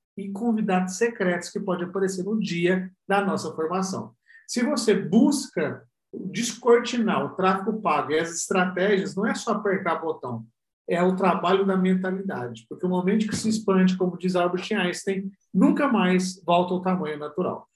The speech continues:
Então, agora eu vou perguntar pro Wagner. Quem está começando, Wagner? Você que, a gente fez um lançamento recentemente, a gente participou do mesmo lançamento,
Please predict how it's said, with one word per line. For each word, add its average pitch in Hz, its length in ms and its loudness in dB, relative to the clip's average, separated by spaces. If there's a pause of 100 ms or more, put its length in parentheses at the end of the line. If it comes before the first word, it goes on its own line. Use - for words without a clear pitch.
(140)
Então, 233 140 2
agora 240 140 6
eu 240 40 6
vou 233 100 8
perguntar 220 360 4
pro 226 200 -2
Wagner. 120 400 -4 (280)
Quem 247 160 -2
está 220 400 -4
começando, 226 800 0
Wagner? 131 260 -8
Você 196 300 0
que, 214 360 0 (260)
a 170 80 0
gente 220 200 0
fez 202 220 4
um 190 80 2
lançamento 185 640 -2
recentemente, 156 680 -6
a - 40 -4
gente - 160 -10
participou 180 420 -2
do 165 140 -4
mesmo 190 360 6
lançamento, 180 640 -4